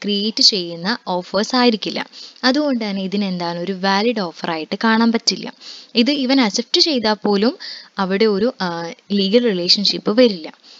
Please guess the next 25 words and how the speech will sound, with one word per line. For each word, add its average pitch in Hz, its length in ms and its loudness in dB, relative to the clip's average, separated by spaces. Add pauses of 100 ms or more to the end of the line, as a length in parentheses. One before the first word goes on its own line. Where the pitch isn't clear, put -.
(440)
അപ്പോൾ 254 240 -2
നമ്മൾ 226 280 0
എപ്പോഴും 302 480 -2
ഒരു 247 180 2
offer 185 380 0 (140)
create 185 460 2
ചെയ്യുന്ന 170 320 -2
സമയത്ത് 156 540 -8
അല്ലെങ്കിൽ 180 360 -2
ഒരു 214 120 0
offer 190 420 -2 (400)
കൊടുക്കുന്ന 277 520 0
സമയത്ത് 175 520 -6
എങ്ങനെയായിരിക്കണം, 180 800 -2 (380)
legal 220 360 0 (120)
relationship 208 680 0 (120)
create 180 400 -4 (120)
ചെയ്യുക 185 400 -4
എന്നുള്ള 170 380 -8
ഒരു 190 140 -2
ഇന്റൻഷനോട് 220 800 0
കൂടിയിട്ടായിരിക്കണം 160 1040 -4 (340)
ഒരു 233 140 2
offer 180 400 -2
കൊടുക്കേണ്ടത്. 202 640 0